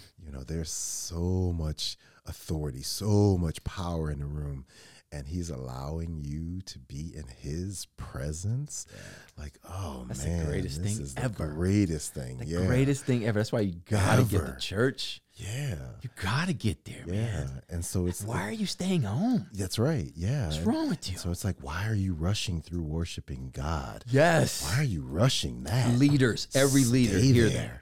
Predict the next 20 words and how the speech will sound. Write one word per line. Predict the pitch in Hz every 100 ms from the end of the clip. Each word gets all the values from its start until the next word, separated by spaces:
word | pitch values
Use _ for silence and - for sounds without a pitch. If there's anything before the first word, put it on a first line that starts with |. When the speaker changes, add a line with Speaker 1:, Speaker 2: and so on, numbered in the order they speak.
| _
Speaker 2:
Hear | - 147
what | 127
he | 110
just | 87 92 -
said. | 76
Speaker 1:
Stay | 65 - - 104 160 170
there. | 87 139 131 139
Like, | 139 156 _ -
like, | 147 139 - - - _ 92
he's | 127 175
giving | - 107 104 92
you | 85 98 117
the | 90 -
honor | - 117 127 95
of | 80 71
being | 85 104 120 104 -
in | 113 139 170
his | 147 123 131 143 131 -
presence, | - - 127 104 67 62 - - 107
Speaker 2:
Yeah. | 92